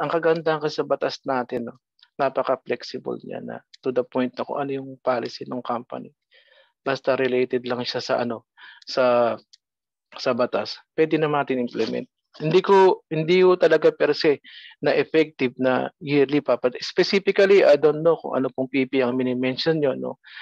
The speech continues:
Pero ang sinasabi ng batas, suitable P P E. Yun lang po masagot ko.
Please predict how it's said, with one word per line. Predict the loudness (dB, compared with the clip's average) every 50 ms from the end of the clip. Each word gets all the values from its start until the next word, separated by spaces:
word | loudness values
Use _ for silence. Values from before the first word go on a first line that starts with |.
| -18 -18 -20 _ 2
Pero | 4 6 6 6 6 4 2 0
ang | -2 -2 0
sinasabi | 0 0 0 2 2 0 2 0 0 -2
ng | -2 0 0
batas, | 0 0 0 -2 -4 -4 -8 -14 _ _ _ _ _ _ _ _ _
suitable | -4 0 2 2 4 4 2 2 4 2 2 2 0
P | _ -2 -2 0 0
P | 0 0 0 2 0 0
E. | 0 0 -4 -12 _ _ _ _ _ _ _ -4
Yun | -2 -2 -2
lang | -2
po | -2 -4 -2 -2
masagot | -2 -2 -2 -4 -4 -4 -4 -4 -6
ko. | -10 -12 -10